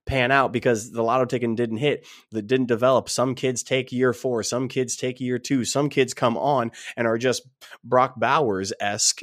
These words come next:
in their first year, like Brock Bowers. But much of the time, these kids have a lot of skill. For whatever reason, they were either late blossoming, uh, in high school. They didn't get onto the circuit. They weren't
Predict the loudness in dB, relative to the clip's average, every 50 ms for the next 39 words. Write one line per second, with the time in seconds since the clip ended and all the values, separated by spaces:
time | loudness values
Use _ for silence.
0 | -2 0 0 2 2 2 2 0 0 0 -2 0 0 0 0 0 0 0 -2 -4
1 | -4 -4 -4 -6 -6 -6 -6 -6 -8 -6 -6 -6 -6 -10 -12 -16 -18 -20 _ _
2 | _ _ _ _ _ _ _ _ 0 2 4 4 4 2 2 2 2 2 0 -2
3 | -2 -4 -2 -2 -2 -2 -2 -2 -6 -8 -10 -12 _ _ _ _ _ _ _ _
4 | _ _ _ _ _ _ -6 0 2 2 2 4 2 2 2 0 2 2 2 4
5 | 4 4 4 2 2 0 -2 0 0 0 0 0 2 2 2 4 2 2 0 0
6 | 0 0 0 0 0 0 0 0 0 0 0 0 0 -2 -2 -2 -2 -2 -2 -2
7 | -2 -2 -2 -2 -2 -4 -6 -12 -20 -20 -20 -14 -10 -6 -4 -4 -2 -2 -2 -2
8 | -2 -2 -2 -2 -2 -2 0 0 2 2 2 2 0 0 -2 0 -2 0 0 0
9 | -2 -2 -4 -6 -6 -4 -2 -2 0 0 -2 0 2 2 2 2 2 -2 -2 0
10 | 0 0 0 -2